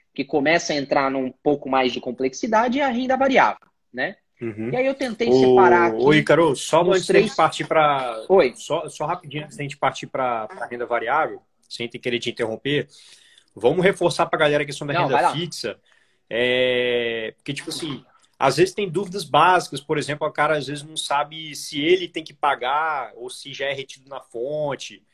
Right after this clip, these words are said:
Speaker 2: né, esse tipo de coisa. Então, a pessoa não
Speaker 1: Ah,
Speaker 2: precisa
Speaker 1: boa,
Speaker 2: se preocupar
Speaker 1: boa.
Speaker 2: com questão de pagamento, porque já é, já é retido na fonte, né? Então, você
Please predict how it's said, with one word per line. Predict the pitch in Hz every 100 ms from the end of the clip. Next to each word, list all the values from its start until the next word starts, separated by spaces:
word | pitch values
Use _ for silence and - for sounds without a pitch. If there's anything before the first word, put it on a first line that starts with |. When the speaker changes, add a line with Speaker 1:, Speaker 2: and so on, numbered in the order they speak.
| _ _
Speaker 2:
né, | 117
esse | 120
tipo | - 135
de | 139
coisa. | 131 131 117
Então, | 143
a | 160
pessoa | 175 - 160 175 - - -
não | 127 170
Speaker 1:
Ah, |
Speaker 2:
precisa | 170 151 151
Speaker 1:
boa, | 165 -
Speaker 2:
se |
preocupar | 139 151 135 135 156
Speaker 1:
boa. | 185
Speaker 2:
com | 170
questão | 156 160
de | 151
pagamento, | - 156 160 151 135 156
porque | - 160
já | 143 160
é, | 147 160 - - - _ -
já | 147
é | 147
retido | 160 175 - 160
na | 175 175
fonte, | - 139 120 - -
né? | 107 147
Então, | 156 156 175
você | 156 - 165 196 170